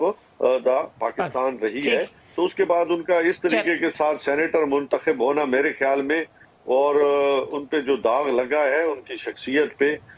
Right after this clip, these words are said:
Speaker 1: वो मैं, मेरे तो
Speaker 2: ठीक।
Speaker 1: ख्याल में जो है उन्होंने अपनी सियासत
Speaker 2: चले।
Speaker 1: का जो है वो ख-, खात्मा बिल्कुल
Speaker 2: चलेंगे,
Speaker 1: नहीं
Speaker 2: अब,
Speaker 1: कर
Speaker 2: अब
Speaker 1: दिया।
Speaker 2: अपना आगा साहब यूसुफ रजा गिलानी ने अपनी सियासत का खात्मा कर लिया, दाग लगवा लिया अपने कैरियर पे।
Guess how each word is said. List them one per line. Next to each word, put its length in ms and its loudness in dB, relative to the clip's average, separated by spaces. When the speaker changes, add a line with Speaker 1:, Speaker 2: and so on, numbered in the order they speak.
Speaker 1:
वो 400 4
मैं, 440 0
मेरे 400 0
तो 380 -4
Speaker 2:
ठीक। 160 0
Speaker 1:
ख्याल 280 2
में 180 -2
जो 140 2
है 180 2
उन्होंने 360 0
अपनी 480 -8
सियासत 340 -2
Speaker 2:
चले। 200 0
Speaker 1:
का 120 2
जो 180 -2
है 340 0
वो 260 2
ख-, 440 -4
खात्मा 320 0
बिल्कुल 200 0
Speaker 2:
चलेंगे, 300 0
Speaker 1:
नहीं 100 0
Speaker 2:
अब, 140 -2
Speaker 1:
कर 60 2
Speaker 2:
अब 120 0
Speaker 1:
दिया। 300 -2
Speaker 2:
अपना 240 -2
आगा 320 0
साहब 200 0
यूसुफ 300 2
रजा 180 2
गिलानी 360 0
ने 60 2
अपनी 180 0
सियासत 360 0
का 100 2
खात्मा 380 0
कर 180 0
लिया, 200 2
दाग 240 2
लगवा 300 2
लिया 160 2
अपने 180 -4
कैरियर 320 0
पे। 120 -12